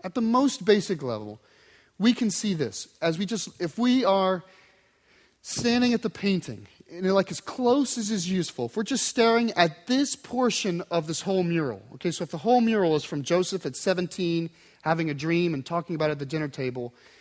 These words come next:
and it just extends all the way, if we're just looking at this one part, what we see is the Lord is with Joseph and it ends well. The Lord's with Joseph and it ends well.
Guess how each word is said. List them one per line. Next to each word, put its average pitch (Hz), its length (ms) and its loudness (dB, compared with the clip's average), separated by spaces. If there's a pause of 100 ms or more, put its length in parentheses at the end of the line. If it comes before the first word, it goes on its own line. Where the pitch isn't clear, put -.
(260)
and 165 160 0
it 165 140 -2
just 180 240 -4
extends 233 480 0
all 214 80 4
the 196 80 2
way, 180 100 2
if 160 120 -2
we're 240 60 -2
just 214 220 -6
looking 233 260 -2
at 190 80 0
this 170 180 -2
one 208 300 4
part, 226 400 4 (120)
what 196 240 2
we 285 140 4
see 220 340 0
is 156 240 -4 (500)
the 185 60 4
Lord 202 400 4
is 262 160 0
with 233 260 0
Joseph 190 500 0 (120)
and 165 180 0
it 156 160 -4
ends 190 320 -2
well. 135 400 -4 (4000)
The 156 60 -8
Lord's 175 260 0
with 190 160 -6
Joseph 165 400 -4
and 139 140 -8
it 139 40 -8
ends 143 200 -10
well. 131 300 -8